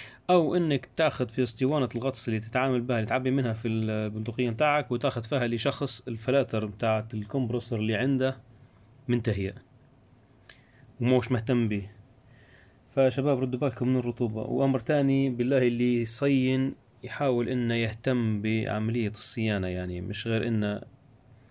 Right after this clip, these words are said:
يصين خلاص. يعني شوفوا هذا كيف وضعه. يعني هذه،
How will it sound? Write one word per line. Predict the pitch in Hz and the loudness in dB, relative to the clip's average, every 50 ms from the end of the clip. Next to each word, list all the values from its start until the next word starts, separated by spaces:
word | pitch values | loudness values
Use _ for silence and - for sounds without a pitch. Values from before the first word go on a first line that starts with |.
| - - - - - - - - _ - - | -20 -20 -20 -20 -20 -20 -20 -20 _ -10 -4
يصين | - 120 113 110 | 0 0 0 0
خلاص. | 110 113 104 101 101 - - | 0 -2 -2 -2 -2 -4 -4
يعني | 104 104 107 | -2 -2 -2
شوفوا | 104 - 117 110 110 117 | -2 -2 -2 0 0 0
هذا | 110 107 | 0 -2
كيف | 110 - 113 113 - | -2 -6 -6 -4 -2
وضعه. | 110 104 104 95 92 101 - - - _ _ - - - _ _ - - - - - _ _ - _ _ _ - - _ _ _ - - - - - - - - _ - - | -2 -2 0 -2 -4 -4 -8 -16 -20 _ _ -20 -20 -20 _ _ -20 -20 -20 -20 -20 _ _ -20 _ _ _ -20 -20 _ _ _ -20 -20 -20 -20 -20 -20 -20 -20 _ -12 -8
يعني | 101 104 110 | -4 0 0
هذه، | 120 120 117 117 | 2 2 2 0